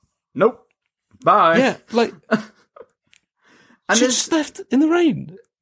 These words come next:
Speaker 1: and there's no, yeah, there's no
Speaker 2: In the middle of nowhere.
Speaker 1: 'cause it's expla-, he's like,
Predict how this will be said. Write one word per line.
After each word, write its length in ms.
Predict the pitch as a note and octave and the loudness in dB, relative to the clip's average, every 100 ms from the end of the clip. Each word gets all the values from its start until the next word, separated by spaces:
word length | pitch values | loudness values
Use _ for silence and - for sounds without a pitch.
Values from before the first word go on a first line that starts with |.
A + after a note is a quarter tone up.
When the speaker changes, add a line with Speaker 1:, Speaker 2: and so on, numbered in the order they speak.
| _ | _
Speaker 1:
and 80 | G3 | -6
there's 220 | A3 G#3+ | -4 -6
no, 140 | G#3 A3 | -4 -4
yeah, 340 | F#3 G3+ F#3+ | -2 0 0
there's 220 | C3+ C#3+ | -2 -8
no 120 | F3 F3 | -8 -4
Speaker 2:
In 80 | G3+ | 0
the 60 | C4 | 2
middle 160 | C4+ G#3+ | 2 2
of 60 | |
nowhere. 440 | A#3 D4+ D3+ G#2+ G#2+ _ - | 2 2 0 -2 -8 _ -10
Speaker 1:
'cause 180 | D#3 | -4
it's 180 | F#3+ - | -2 -2
expla-, 460 | F3+ - - F3 D#3+ | -6 -6 -2 -2 -2
he's 220 | D3 D#3+ D3 | -2 0 2
like, 340 | C#3+ - - | 0 -2 -18